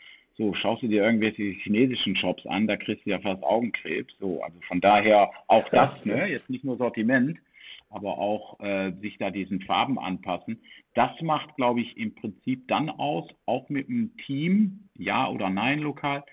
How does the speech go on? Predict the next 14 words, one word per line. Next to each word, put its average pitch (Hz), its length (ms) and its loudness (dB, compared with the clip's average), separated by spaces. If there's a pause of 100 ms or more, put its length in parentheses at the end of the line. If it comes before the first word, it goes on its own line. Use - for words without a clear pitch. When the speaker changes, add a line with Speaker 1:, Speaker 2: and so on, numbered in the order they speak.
(140)
Speaker 1:
das 135 220 0
macht 131 220 0
aus, 127 300 2 (360)
ob 110 160 -2
ich 101 100 -4
da 101 160 0
hundert 143 380 0
Prozent, 127 500 0 (480)
äh, 117 100 -6
Potenzial 120 840 2
ausschöpfe, 107 800 -4 (560)
äh, 95 220 -6
oder 117 180 4
nicht. 117 340 4